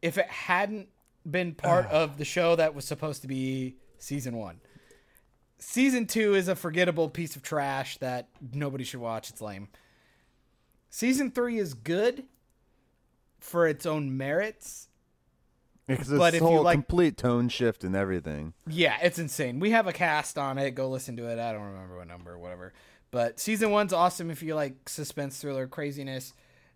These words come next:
Speaker 1: The third season's awesome if you like campy eighties flash flare monster movie.
Speaker 2: Mm-hmm.
Speaker 1: So Stranger Things four, fucking who knows? I'm assuming they're gonna end up in Russia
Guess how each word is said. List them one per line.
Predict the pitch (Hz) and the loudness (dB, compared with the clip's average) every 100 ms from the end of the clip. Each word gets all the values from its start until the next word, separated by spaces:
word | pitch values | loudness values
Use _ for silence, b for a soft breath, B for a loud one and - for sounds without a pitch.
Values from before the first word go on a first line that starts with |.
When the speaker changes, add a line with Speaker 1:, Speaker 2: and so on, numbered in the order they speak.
| _ | _
Speaker 1:
The | 143 | -8
third | 147 190 190 | -2 0 0
season's | 180 170 165 165 | 0 -4 -4 -2
awesome | 165 151 - 147 | 0 0 -2 -4
if | 131 123 139 | -4 -6 -6
you | 135 | -6
like | 131 127 123 120 - - - | -4 -4 -4 -6 -12 -20 -12
campy | 151 131 127 123 127 | -8 -8 -6 -8 -10
eighties | 120 120 123 120 117 113 107 - - - _ _ | -10 -8 -8 -8 -8 -8 -10 -14 -16 -20 _ _
flash | - 123 110 - | -10 -8 -6 -10
flare | - 123 113 110 | -12 -10 -6 -6
monster | 104 101 - 95 | -8 -12 -14 -16
movie. | 90 82 78 80 b | -18 -18 -20 -20 b
Speaker 2:
Mm-hmm. | - 107 82 - _ _ _ _ _ - | -6 -4 -6 -10 _ _ _ _ _ -6
Speaker 1:
So | 151 143 143 | 2 2 2
Stranger | 135 233 247 214 190 - _ | 0 2 2 0 -6 -12 _
Things | 214 208 - | -2 -2 -4
four, | 208 214 220 b b | -2 0 -2 b b
fucking | - 339 330 277 196 | 0 6 8 8 4
who | 202 | 4
knows? | 180 151 151 - - - | 4 4 2 -2 -10 6
I'm | 208 233 | 8 8
assuming | 220 - 247 254 262 | 4 0 0 2 4
they're | 247 | 4
gonna | 226 226 | 4 2
end | 202 208 | 2 2
up | 208 202 | 2 2
in | 170 | -2
Russia | 156 160 175 214 202 | 0 0 2 2 2